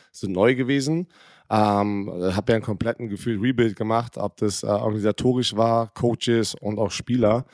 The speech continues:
Und, äh, langsam hast du so dann irgendwann Spiel bei Spiel, wo wir das zum ersten Mal so ein bisschen angefangen haben, so ein Two-Winning-Streak zu haben, hast du gesehen, wie das Team richtig zusammengekommen ist. Und es war schön zu sehen, wie du diese Weiterentwicklung siehst.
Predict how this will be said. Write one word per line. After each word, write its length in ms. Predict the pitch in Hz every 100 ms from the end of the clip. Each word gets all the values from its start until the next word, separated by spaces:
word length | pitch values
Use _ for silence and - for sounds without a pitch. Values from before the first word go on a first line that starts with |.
| - - - - _
Und, 380 | 110 110 110 104
äh, 300 | 107 107 107 113
langsam 340 | 113 123 127
hast 220 | 127 -
du 20 |
so 160 | 120 120
dann 120 | 117
irgendwann 280 | 127 113 123
Spiel 240 | 117 143
bei 140 | 143 131
Spiel, 280 | 120 139 123
wo 80 | 123
wir 40 |
das 160 | 123 -
zum 120 | 127
ersten 260 | 127 127
Mal 80 | 127
so 80 | 113
ein 60 | 110
bisschen 280 | 113 127 117
angefangen 380 | 127 120 123 120
haben, 140 | 113
so 120 | 101
ein 180 | 95 113
Two-Winning-Streak 680 | - 131 127 131 123 - 120
zu 100 | -
haben, 100 | 117 117
hast 120 | -
du 20 |
gesehen, 300 | 107 104 120
wie 40 | 113
das 140 | 107
Team 220 | - 127
richtig 280 | 107 120 135
zusammengekommen 680 | - 107 117 151 - 110 110
ist. 180 | 147 - - - - -
Und 220 | 107 110
es 120 | 107 107
war 100 | 135
schön 220 | - 170
zu 120 | -
sehen, 220 | 117 151
wie 60 | 135
du 100 | 123
diese 240 | 117 110
Weiterentwicklung 640 | 101 120 135 113 104 107 101
siehst. 440 | 98 120 127 -